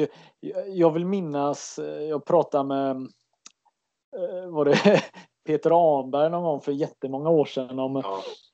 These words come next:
Speaker 1: att, att, eh, jag vet inte om det var när Jorma var förbundskapten fortfarande, men det var ju lite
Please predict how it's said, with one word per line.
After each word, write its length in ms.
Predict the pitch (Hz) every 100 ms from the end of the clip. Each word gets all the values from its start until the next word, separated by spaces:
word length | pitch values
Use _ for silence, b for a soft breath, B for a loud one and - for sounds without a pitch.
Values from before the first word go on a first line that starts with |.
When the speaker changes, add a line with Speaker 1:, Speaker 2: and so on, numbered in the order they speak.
| _
Speaker 1:
att, 340 | 143 139 -
att, 420 | - 139 - _ 139
eh, 680 | 131 131 131 127 123 131 131
jag 140 | 156 156
vet 240 | 175 165
inte 340 | 180 156 147
om 160 | 151 151
det 80 | 151
var 160 | 156
när 100 | 139
Jorma 440 | 147 165 151 135 156
var 360 | 170 143 135
förbundskapten 600 | 131 143 147 - 123 127 127
fortfarande, 480 | 151 - 123 123
men 140 | 139 139 B B B - -
det 120 | 170 170
var 180 | 208
ju 60 | 170
lite 560 | 170 170 185 180 180